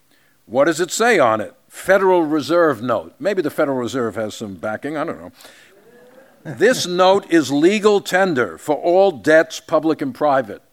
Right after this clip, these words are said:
You have to accept it. It's legal tender. The government says that.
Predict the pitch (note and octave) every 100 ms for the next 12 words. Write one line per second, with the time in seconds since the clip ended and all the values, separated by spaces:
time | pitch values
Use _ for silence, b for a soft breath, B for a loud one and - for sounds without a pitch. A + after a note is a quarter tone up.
0 | _ C#3 D#3+ A#3 E3 E3 - G3+ G#3+ -
1 | C4+ C4+ A#2+ - - E3 - C3+ D#3 D#3+
2 | G3+ G3 A#3+ A#3+ B2+ C3 G2 D3+ D#3+ G3
3 | F3+ - C#3+ B2+ A2+ B2 D#3